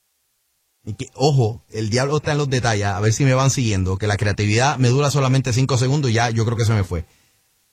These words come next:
Si la autonomía universitaria, estoy hablando del sistema U P, recuerden, sistema público, si existe la, la, la autonomía universitaria,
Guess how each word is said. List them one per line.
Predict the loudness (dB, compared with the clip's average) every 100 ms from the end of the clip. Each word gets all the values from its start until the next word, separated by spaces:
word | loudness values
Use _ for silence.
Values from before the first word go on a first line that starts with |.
| _ _ _
Si | -6 0 2 4
la | 2
autonomía | 4 2 2 0 0 -2
universitaria, | -2 0 0 -2 -2 0 0 -2 -10 _ _ _ _ _ _ _ _ _ _ _ _ _ _
estoy | -2 2
hablando | 2 2
del | 2
sistema | 0 0 0 2
U | 0
P, | 0 0
recuerden, | 0 0 0 0
sistema | -2 -2 -2 -2
público, | 0 -2 -4 -10 _ _ _ _ _ _ _ _
si | -12 -2 0
existe | 0 0 -2 -2 -2
la, | 0 0 -2 -4 -10 _ -16
la, | -14 -14 -18 _ _ _ -8
la | -6
autonomía | 0 2 2 2 0
universitaria, | 0 0 0 -4 -4 -2 -2 -6